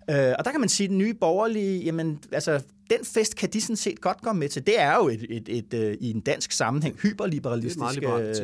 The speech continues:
Speaker 1: øh,
Speaker 2: ja, ja.
Speaker 1: parti.
Speaker 2: Ja.
Speaker 1: Og det vil de godt kunne, øh, der vil de godt kunne være med omkring det
Speaker 2: Ja.
Speaker 1: bord. Liberal Alliance, det giver sig selv.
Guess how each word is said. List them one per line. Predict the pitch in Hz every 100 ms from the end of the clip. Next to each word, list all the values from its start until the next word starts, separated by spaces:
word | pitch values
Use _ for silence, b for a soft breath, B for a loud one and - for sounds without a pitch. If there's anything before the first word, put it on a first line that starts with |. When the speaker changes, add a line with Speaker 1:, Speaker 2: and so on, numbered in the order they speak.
| 101
Speaker 1:
øh, | 98
Speaker 2:
ja, | 113
ja. |
Speaker 1:
parti. | 123 123 220 233 B 110
Speaker 2:
Ja. | 107 B B
Speaker 1:
Og | -
det | 208
vil | 196 175
de | 175
godt | 170 190
kunne, | - 185 151 131
øh, | 120 110
der | 175
vil | 196 196
de |
godt | 170 165
kunne | - 190
være | 151 131
med | 139 151
omkring | 185 180 - -
det | 170
Speaker 2:
Ja. |
Speaker 1:
bord. | 185 180 147
Liberal | 131 123 123 165
Alliance, | 156 127 139 160
det | 147 143
giver | -
sig | -
selv. | - 185 185